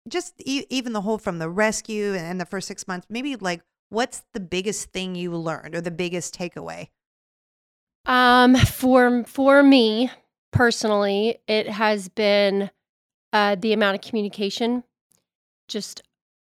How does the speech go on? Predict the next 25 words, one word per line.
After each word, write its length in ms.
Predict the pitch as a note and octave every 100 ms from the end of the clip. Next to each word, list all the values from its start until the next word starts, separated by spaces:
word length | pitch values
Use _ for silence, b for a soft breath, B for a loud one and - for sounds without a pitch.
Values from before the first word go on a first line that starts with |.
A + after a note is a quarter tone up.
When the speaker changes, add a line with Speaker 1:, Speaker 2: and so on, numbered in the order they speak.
| _
Speaker 2:
the 200 | G#3 F#3+
collaboration 1000 | A3 B3 B3 A3+ A3+ A3 G3+ G3+ A3+ A3
between 640 | G#3 - G#3+ G3+ G3 G3 G3 - _
m-, 240 | G#3+ G#3 -
my 260 | G#3+ G3+ G#3
management, 800 | A3 G#3+ G#3 G3 A3 A3 - - _ _ _ _
um, 540 | G#3 F#3+ F#3 F#3+ G3 -
you 100 | A3
know, 140 | G3
the 80 | F#3
V 180 | F#3 G#3
P 200 | - G#3+
of 100 | G3
our 140 | F#3+
park, 560 | - A#3 G#3 G#3 G3+ - _ _ _
my 420 | G#3 F#3+ F#3+ F#3+ - _
immediate 420 | A3 G#3+ G#3+ G#3+
boss, 300 | G#3+ G3+ G3+ -
our 140 | G3
veterinarian. 800 | F#3 F#3+ F#3 F#3+ F#3+ G3 G3 F#3+
So 360 | - G3+ F#3+ F#3
the 100 | -
communication 960 | G#3 A#3+ A#3+ A#3 A3+ G#3+ G3 - G3+ F#3
and 200 | F#3 F#3
just 360 | F3 F3+ -